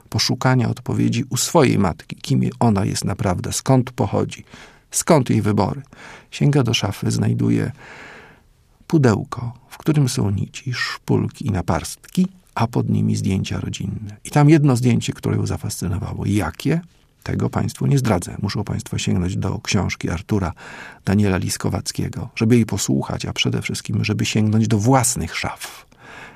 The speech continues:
i wyciągnąć nieznane zdjęcia, nieznane albumy, ukryte pod bielizną, pod cukrem,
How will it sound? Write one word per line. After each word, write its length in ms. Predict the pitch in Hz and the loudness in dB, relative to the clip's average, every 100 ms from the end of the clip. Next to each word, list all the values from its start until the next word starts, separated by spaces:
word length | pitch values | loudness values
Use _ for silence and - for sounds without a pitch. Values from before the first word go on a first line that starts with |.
| - _ - | -20 _ 0
i 80 | 139 | 2
wyciągnąć 600 | 131 98 - 76 - - | 4 2 -2 -8 -10 0
nieznane 420 | 143 104 92 85 | 2 2 0 -2
zdjęcia, 480 | - - - - 107 | -4 -8 -10 -4 0
nieznane 400 | 127 120 107 110 | 2 2 0 0
albumy, 500 | 98 92 98 - - - - - - - | -2 -4 -6 -6 -12 -16 -20 -20 -20 -8
ukryte 760 | 131 - - - - - 90 - _ _ _ _ | -4 -2 -2 -4 -10 -10 -12 -16 _ _ _ _
pod 180 | 143 143 - | -4 -4 -6
bielizną, 720 | 104 92 101 - 104 - 90 - - - - _ | -4 -2 -2 -6 -6 -6 -8 -10 -18 -20 -20 _
pod 220 | 269 - | -4 -4
cukrem, 760 | - - - - - - - | -6 -8 -6 -8 -8 -12 -16